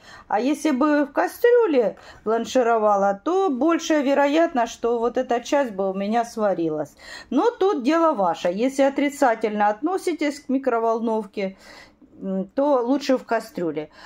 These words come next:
Вот эту толстую часть я сейчас срежу.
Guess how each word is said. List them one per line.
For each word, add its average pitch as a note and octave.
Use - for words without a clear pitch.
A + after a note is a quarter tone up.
Вот C#4
эту D#4+
толстую C#4
часть B3
я A3+
сейчас A3
срежу. D#4+